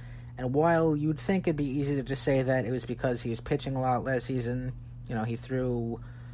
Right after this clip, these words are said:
a career-high hundred and fifteen innings between his time in college at Kennesaw State and then Brooklyn. Um, and the fact that he threw ninety-nine or more pitches in ten of his fourteen collegiate starts, it's easy to say those things might be why his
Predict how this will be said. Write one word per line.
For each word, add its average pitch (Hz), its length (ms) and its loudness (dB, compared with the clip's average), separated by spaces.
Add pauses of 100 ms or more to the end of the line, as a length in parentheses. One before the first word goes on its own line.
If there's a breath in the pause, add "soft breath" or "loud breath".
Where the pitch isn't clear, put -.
(140 loud breath)
a 117 220 -2
career-high 147 680 2
hundred 143 560 -2
and 131 300 -2
fifteen 147 420 -4
innings 139 680 -4 (400 loud breath)
between 131 480 -2
his 123 240 -2
time 131 300 0
in 120 80 -2
college 131 520 2
at 117 120 -4
Kennesaw 123 420 -2
State 135 440 -2
and 120 200 -4
then 107 140 -4
Brooklyn. 107 480 -2 (1000 loud breath)
Um, 117 320 -2
and 139 160 0
the 143 60 4
fact 139 300 0
that 139 120 2
he 131 120 0
threw 131 220 0
ninety-nine 135 540 0
or 113 560 0
more 139 300 2
pitches 127 540 -2
in 123 220 -4
ten 135 420 -2
of 123 120 -6
his 120 140 -4
fourteen 127 460 -2
collegiate 117 380 -4
starts, - 500 -6
it's - 200 -8
easy 160 220 2
to 147 80 2
say 143 200 2
those 139 340 2
things 127 360 0
might 123 200 -2
be 131 100 -2
why 120 280 2
his 113 520 -2